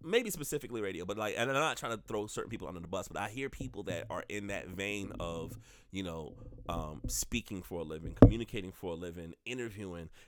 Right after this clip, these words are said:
and they leave so much shit on the table because a lot of these people that, that I listen to these things where they're not from an inquisitive journalistic background, or they just,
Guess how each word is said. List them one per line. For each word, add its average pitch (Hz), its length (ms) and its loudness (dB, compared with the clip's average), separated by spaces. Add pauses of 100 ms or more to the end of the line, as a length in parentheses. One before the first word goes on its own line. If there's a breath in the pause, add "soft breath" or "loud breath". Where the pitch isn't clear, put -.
(120)
and 107 100 -2
they 110 100 2
leave 107 360 -4
so - 240 -4
much 92 220 -6
shit 90 180 -6
on 85 100 -8
the 85 60 -10
table - 440 -10
because 95 460 -6
a 104 80 -2
lot 104 220 -2
of 123 40 -6
these 113 160 -8
people 95 380 -10
that, 76 320 -6
that 82 320 -10
I 92 100 -2
listen 104 260 -6
to - 60 -12
these 87 180 -10
things 82 360 -10
where 80 340 -8 (360 soft breath)
they're 98 180 0
not 104 300 -4
from 101 160 -8
an 92 80 -8
inquisitive 87 560 -6
journalistic 85 500 -8
background, 82 680 -8
or 85 200 -2
they 95 160 -4
just, 95 340 -6